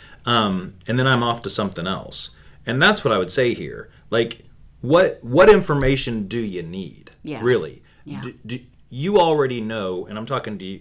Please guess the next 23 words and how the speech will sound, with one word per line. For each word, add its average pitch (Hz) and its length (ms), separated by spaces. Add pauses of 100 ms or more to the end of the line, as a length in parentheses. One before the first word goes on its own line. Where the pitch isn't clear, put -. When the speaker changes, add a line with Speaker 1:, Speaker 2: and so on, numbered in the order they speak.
(140)
Speaker 1:
like, 95 340
people 90 240
listening, 76 440 (220)
you 160 220
already 165 260
know 104 500 (160)
who - 160
you 110 160
think's 110 360
at - 140
fault. 82 380 (380)
You 104 180
already 110 320
know 107 540 (160)
Speaker 2:
Yeah. 147 220 (100)
Speaker 1:
what 107 240
you 113 100
think 110 360
should 110 340
or 117 80
shouldn't 107 340
be 117 140
done. 87 440